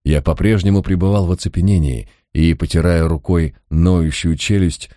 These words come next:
молча смотрел на руку. Мимо нас проплывала барка, которая направлялась к воротам изменников. Пассажирами ее были джентльмены и леди,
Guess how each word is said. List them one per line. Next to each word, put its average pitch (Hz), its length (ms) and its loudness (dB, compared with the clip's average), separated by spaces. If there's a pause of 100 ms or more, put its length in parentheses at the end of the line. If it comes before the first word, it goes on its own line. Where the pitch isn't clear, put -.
(120)
молча 101 440 2
смотрел 87 440 -2
на 76 220 0
руку. - 320 -16 (640)
Мимо 135 280 4
нас 139 280 0
проплывала 95 640 -2
барка, 76 560 -4 (180)
которая 82 380 0
направлялась 80 600 0
к - 80 -12
воротам 78 440 -2
изменников. 73 800 -4 (1000)
Пассажирами 107 600 2
ее 104 200 2
были 104 200 2
джентльмены 95 680 0
и 92 160 -2
леди, 82 460 0